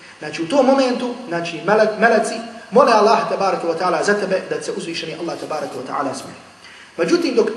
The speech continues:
duša koja je griješna i nevjernička duša, ta duša ne može da dođe do prvog neba. Kada dođe do prvog neba, ne ide dalje, nego se odmah vraća,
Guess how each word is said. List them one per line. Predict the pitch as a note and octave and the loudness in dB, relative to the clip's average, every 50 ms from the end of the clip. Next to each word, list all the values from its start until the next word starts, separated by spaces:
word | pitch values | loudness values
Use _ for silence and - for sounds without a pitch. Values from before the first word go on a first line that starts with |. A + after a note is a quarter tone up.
| - | -4
duša | F#3 G#3+ A#3+ B3 B3 A#3+ G#3 - - - - - - - - - - - - - - - - - - - | -4 -2 -2 0 0 0 -2 -2 -4 -10 -14 -16 -20 -20 -20 -20 -20 -20 -20 -20 -20 -20 -20 -20 -6 0
koja | - E3 D#3+ D#3+ | 2 2 4 4
je | D#3+ | 2
griješna | D#3+ F3 F#3+ F#3+ F#3+ F#3+ - - - - - | 2 2 2 2 2 2 -2 -4 -10 -8 -4
i | D#3+ | -2
nevjernička | G#3 A3 A3 G#3 - - - - - E3 D#3+ | 0 2 2 2 0 0 -4 -4 -2 -2 -2
duša, | E3 F#3+ G#3 G3+ - G3 G3+ - - - - - - - - - | -2 -2 -4 -4 -4 -6 -8 -10 -14 -18 -20 -20 -20 -20 -6 2
ta | - C4 C#4+ C4+ - B3+ | 4 6 6 6 4 2
duša | C#4+ C#4 - B3+ A3+ | 0 0 2 2 2
ne | B3+ | 2
može | B3+ B3+ - A3 G#3+ | 2 2 4 4 4
da | G3+ G3+ F3+ E3+ - - - - - - | 4 4 2 2 -2 -6 -10 -12 -6 0
dođe | G#3 A#3+ A3 - G3+ F3+ | 4 6 6 6 6 4
do | F3 | 2
prvog | - - G#3 F3+ D#3 D3+ D3+ | 2 2 2 2 2 0 -2
neba. | D#3+ D#3 - - - - - - - - | -4 -6 -6 -10 -16 -18 -20 -12 -4 -2
Kada | F#3 F#3+ G3 | 2 2 2
dođe | G3 C4 C4 - A#3 | 4 4 2 4 4
do | G#3 G#3 | 2 2
prvog | - B3 A#3+ A3+ G#3 G3 G3+ | 4 4 4 4 4 4 4
neba, | A3+ A3+ B3 B3 B3 - - - - - - | 2 2 0 0 -2 -4 -10 -12 -16 -14 -4
ne | F#3 G3 A#3+ B3+ | 2 4 4 4
ide | B3 B3+ G#3+ G3+ | 4 6 4 6
dalje, | G#3 A#3 A#3+ A#3 G#3+ | 6 4 2 2 2
nego | G#3 G3 F#3+ F#3 | 0 0 0 0
se | F3 - - - | -2 -2 0 0
odmah | A3+ - G3+ F3+ E3+ | 0 0 0 0 0
vraća, | G3 - - - G#3 G#3+ | 0 0 0 0 2 0